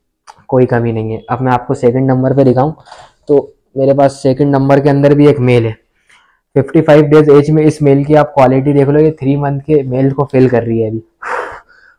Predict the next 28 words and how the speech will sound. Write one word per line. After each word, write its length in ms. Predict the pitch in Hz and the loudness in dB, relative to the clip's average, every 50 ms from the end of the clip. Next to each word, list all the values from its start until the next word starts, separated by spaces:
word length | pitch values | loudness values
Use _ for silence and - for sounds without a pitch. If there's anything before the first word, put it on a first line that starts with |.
| _ _ - 80 - - - _ _ _ _ _ _ - | _ _ -14 -14 -14 -14 -18 _ _ _ _ _ _ -8
ये 80 | 127 123 | -8 -8
इसकी 200 | - - 143 135 | -4 -4 -6 -4
फर 200 | - 123 120 120 | -2 -2 -2 0
quality 460 | - 123 117 113 110 110 110 113 113 | 0 0 0 0 -2 -2 -2 -6 -8
है, 80 | 110 110 - _ - - - - _ _ _ _ _ _ _ _ _ _ _ _ - | -8 -10 -16 _ -20 -20 -20 -20 _ _ _ _ _ _ _ _ _ _ _ _ -6
Size 400 | - 135 123 131 151 151 143 147 | -2 0 2 4 2 2 2 2
भी 140 | 165 165 | 4 4
इसका 320 | 160 156 - - 175 170 170 170 - - - - _ _ _ _ _ _ | 4 2 0 2 4 4 4 2 0 -8 -18 -20 _ _ _ _ _ _
लाजवाब 540 | 139 135 143 143 139 135 131 139 139 135 156 | 0 2 4 4 4 4 4 4 4 4 2
है। 60 | 170 165 - - - _ _ _ _ _ _ - | 0 -2 -6 -12 -20 _ _ _ _ _ _ 2
Face 180 | 135 139 135 127 | 2 2 4 4
देखो 240 | 143 143 135 - 147 | 2 2 2 4 2
आप, 180 | 147 139 127 123 | 2 0 0 0
अलग 240 | 131 131 135 143 147 | 2 4 4 4 4
ही 80 | 156 | 4
रुआब 280 | 143 135 131 123 117 113 | 4 4 4 4 2 2
है 80 | 117 113 | 0 -2
उसके 200 | 107 - - 110 | -4 -4 -8 -10
face 300 | - - 110 101 - _ _ | -6 -6 -6 -6 -6 _ _
पे, 60 | 107 | -20
बहुत 880 | - _ _ _ _ _ _ _ _ _ _ _ - 127 135 135 - - _ _ _ _ _ _ _ _ _ | -20 _ _ _ _ _ _ _ _ _ _ _ 0 2 2 2 0 -8 _ _ _ _ _ _ _ _ _
लाजवाब 520 | 127 127 131 131 131 135 135 139 139 131 131 | -2 2 2 4 4 4 4 4 4 2 2
male 260 | 127 123 123 127 143 | 2 2 2 4 4
है। 80 | 147 139 | 4 4
ये 80 | 135 | 2
भी 80 | 139 151 | 0 0
फिफ्टी 300 | 147 - 123 - _ 139 | -4 -6 -12 -8 _ -8
फ़ाइव 220 | 131 - 131 131 | -6 -4 -4 -4